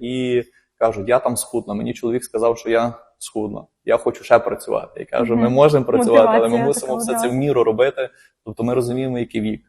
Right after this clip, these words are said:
Speaker 1: Це треба, щоб було без шкоди для здоров'я. Тобто, в першу чергу, це в нас оздоровчо-рекреаційні заняття. Це в нас не йде якесь спортивне спрямування, чи виключно нам треба схуднути і все. Тобто, оце якраз є таким досить вагомим, е, ру-, рушієм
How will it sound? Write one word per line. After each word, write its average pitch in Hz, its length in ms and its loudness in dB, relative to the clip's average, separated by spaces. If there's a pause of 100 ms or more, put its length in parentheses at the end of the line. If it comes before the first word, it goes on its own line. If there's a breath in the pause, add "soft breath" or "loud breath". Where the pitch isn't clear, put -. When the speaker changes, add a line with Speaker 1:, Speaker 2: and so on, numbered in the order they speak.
(140)
Speaker 1:
Це 117 140 -8
треба, 127 280 -2
щоб 117 200 -8
було 120 200 2
без 113 160 -2
шкоди 117 300 0
для 107 140 -2
здоров'я. 107 400 -2 (100)
Тобто, - 180 -20
в - 40 -16
першу 120 240 -6
чергу, 135 280 -2
це 120 140 -6
в 117 40 -8
нас 117 200 -6
оздоровчо-рекреаційні 117 1000 -2
заняття. - 520 -10 (360 soft breath)
Це - 120 -4
в 117 60 -2
нас 117 160 -2
не 117 140 0
йде 120 180 2
якесь - 420 -4
спортивне 120 520 2
спрямування, 110 580 0
чи 110 120 -8
виключно 113 440 -2
нам 110 120 -4
треба 113 240 -2
схуднути 120 580 -2
і 113 60 -6
все. - 260 -14 (600)
Тобто, 110 600 -2
оце 135 420 0
якраз 123 380 0
є 113 60 -4
таким 120 340 -2
досить 117 460 -2 (120)
вагомим, 113 580 4 (200)
е, - 20 -18 (340)
ру-, 113 380 -2
рушієм 135 540 -6